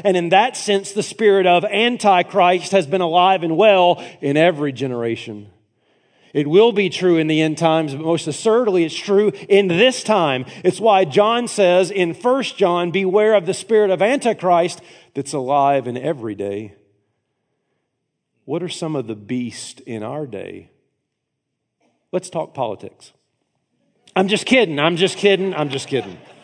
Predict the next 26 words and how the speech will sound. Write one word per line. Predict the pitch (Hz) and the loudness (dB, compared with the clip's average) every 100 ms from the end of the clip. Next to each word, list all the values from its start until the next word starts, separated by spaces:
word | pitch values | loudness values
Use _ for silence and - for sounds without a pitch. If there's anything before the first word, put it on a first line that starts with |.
| - - _ _ _ _ _ _ 427 _ _ _ _ _ _ _ _ _ _ _ _ _ _ _ _ _ _ _ _ _ _ _ _ _ | -20 -20 _ _ _ _ _ _ _ _ _ _ _ _ _ _ _ _ _ _ _ _ _ _ _ _ _ _ _ _ _ _ _ _
No, | - 208 - | -12 -6 -2
why | 254 | 0
don't | 240 214 | 0 -2
we? | 127 101 _ _ _ _ _ _ _ _ _ _ _ | -4 -10 _ _ _ _ _ _ _ _ _ _ _
I | - 175 | 0 2
won't | 233 208 | 2 0
get | 175 185 | 0 -2
specific | - 156 - 214 - 147 151 | -4 -12 -2 -2 -2 -6 -2
and | 135 | 0
I | 160 | 2
won't | 180 151 | 2 -2
mention | 143 139 151 127 | -4 -6 -8 -6
parties, | 151 160 127 104 | -2 -2 -2 -6
but | 104 120 | -8 -6
have | 131 | -4
you | 135 175 | -2 0
ever | 175 165 | 0 -4
noticed | 147 147 165 160 - | -2 -2 -2 -6 -8
when | 131 123 113 _ _ _ | -6 -6 -10 _ _ _
people's | - 160 165 151 135 | -6 -6 -4 -6 -6
candidates | - 156 151 160 156 170 - | -10 -8 -6 -6 -8 -12 -16
lose, | 127 131 139 165 175 185 - - _ _ _ _ _ _ _ _ _ _ _ - | -10 -6 -4 -6 -8 -14 -18 -20 _ _ _ _ _ _ _ _ _ _ _ -12
their | 120 113 | -8 -6
world | 101 117 131 131 | -6 -6 -6 -8
falls | 143 139 135 | -12 -12 -12
apart? | 131 147 156 _ | -14 -16 -18 _